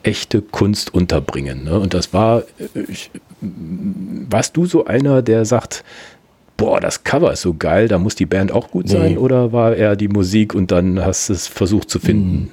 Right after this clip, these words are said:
Speaker 2: Mhm.
Speaker 1: in
Speaker 2: Mhm.
Speaker 1: gut sortierten Plattenladen?
Speaker 2: Nee, also das, äh, Cover war nie an, äh, der, äh, Magnet für mich.
Speaker 1: Mhm.
Speaker 2: So wie,
Speaker 1: Mhm.
Speaker 2: äh, für manche vielleicht auch mal, äh, ein Buchcover aus-, <laughs> aussuchen, ne?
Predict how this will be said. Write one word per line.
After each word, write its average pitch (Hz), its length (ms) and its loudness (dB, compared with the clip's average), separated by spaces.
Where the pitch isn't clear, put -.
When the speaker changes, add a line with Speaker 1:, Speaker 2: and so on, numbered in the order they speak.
Speaker 2:
Mhm. - 80 -8
Speaker 1:
in 78 80 -4
Speaker 2:
Mhm. 92 280 0
Speaker 1:
gut - 200 0
sortierten 82 400 -2
Plattenladen? 69 580 -8
Speaker 2:
Nee, 110 260 4
also 104 260 4
das, - 440 -4
äh, 101 680 0
Cover 123 340 0
war 113 140 4
nie 110 280 0
an, 104 220 0
äh, 107 200 0
der, 101 760 0
äh, - 40 -10
Magnet 107 360 2
für 104 140 0
mich. 92 420 -4
Speaker 1:
Mhm. 87 280 -2
Speaker 2:
So 107 360 2
wie, - 20 2
Speaker 1:
Mhm. 98 220 2
Speaker 2:
äh, 101 240 4
für 104 140 0
manche 104 280 0
vielleicht 101 340 -2
auch 101 200 0
mal, 107 140 -6
äh, 110 60 -8
ein 101 760 -8
Buchcover 113 580 2
aus-, 120 300 0
<laughs> - 120 -2
aussuchen, 131 840 0
ne? 123 180 2